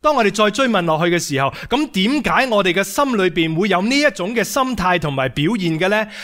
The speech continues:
噉我哋就要再讀前一章。聖經就帶我哋返返去呢兩個兄弟相殘嘅記錄之前嘅一章，創世記嘅第三章。呢一個係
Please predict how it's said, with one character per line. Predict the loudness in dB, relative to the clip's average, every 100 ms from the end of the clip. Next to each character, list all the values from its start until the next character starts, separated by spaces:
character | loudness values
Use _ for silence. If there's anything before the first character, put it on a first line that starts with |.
| -6
噉 | -2
我 | 0 0
哋 | 0
就 | -2 -2
要 | -2 -4
再 | -2 0 0 0
讀 | -2 -6 -6 -12
前 | -6 -2 -2 -2
一 | -4
章。 | -2 -4 -4 -8 _ _ _ _ _ _ -16
聖 | -6 -2 0
經 | 0
就 | 2 0
帶 | 0 0 2
我 | 2 2
哋 | 0
返 | 0 0
返 | 0 2
去 | 2 2
呢 | -2 -4 0
兩 | 2 2 2
個 | 0
兄 | 0 -2 -2
弟 | 0 0
相 | -2 0 0 0 0
殘 | -2 -4 -2
嘅 | -2
記 | 0 2
錄 | 2 -2 -8 _
之 | -4 -2
前 | 0 -2 -2 -4 -6
嘅 | -2 -2
一 | -2
章， | -4 -4 -8 _ _ _ _ _ _ _ -6
創 | -2 0
世 | 0
記 | 0 0
嘅 |
第 | 0 -2
三 | -2 0 0
章。 | 0 -2 -4 -8 _ _ _ _ -14 -2
呢 |
一 | 0 2
個 | 2 2
係 | 2 0